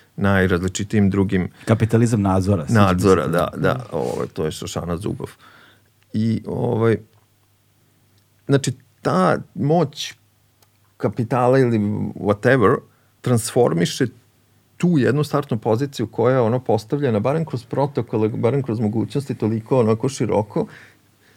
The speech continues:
Speaker 1: se transformiše sad u nešto drugo. A sa A I, sa ovom sadašnjom pričom, starting pozicija je u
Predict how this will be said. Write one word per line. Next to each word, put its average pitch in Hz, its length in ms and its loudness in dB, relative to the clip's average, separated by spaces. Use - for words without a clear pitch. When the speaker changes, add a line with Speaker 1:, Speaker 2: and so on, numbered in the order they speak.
Speaker 1:
se 135 240 -4
transformiše 151 600 0
sad 139 180 0
u 127 40 2
nešto 120 240 0
drugo. 101 260 0
A 104 80 -4
sa - 160 -4
A 95 140 0
I, 95 40 -4
sa - 140 -4
ovom 165 200 0
sadašnjom 117 480 -2
pričom, - 360 -10
starting 131 760 0
pozicija 110 560 2
je 90 60 2
u 87 120 -2